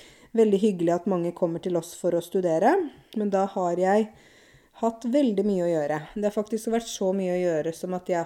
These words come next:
har, eh, jobbet opp mot fjorten timer hver dag, eh,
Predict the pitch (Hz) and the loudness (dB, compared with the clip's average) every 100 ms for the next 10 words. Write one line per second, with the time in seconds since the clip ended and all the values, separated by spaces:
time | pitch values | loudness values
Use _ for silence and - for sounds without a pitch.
0 | 165 175 175 180 185 _ _ - - _ | -2 0 2 2 -2 _ _ -20 -20 _
1 | - - 202 190 190 190 190 190 180 156 | -20 -10 -4 -2 -2 -2 -2 0 0 0
2 | 165 170 175 180 185 180 - 180 180 175 | 0 2 0 0 -4 -4 -8 -4 -4 -6
3 | - 208 - - 165 170 196 165 156 175 | -6 -6 -6 -8 -8 -4 -2 -2 -2 -4
4 | 170 165 165 160 165 226 277 220 - - | -4 -4 -4 -2 0 0 0 -2 -6 -16
5 | - 202 190 190 190 | -8 -4 -2 -2 -4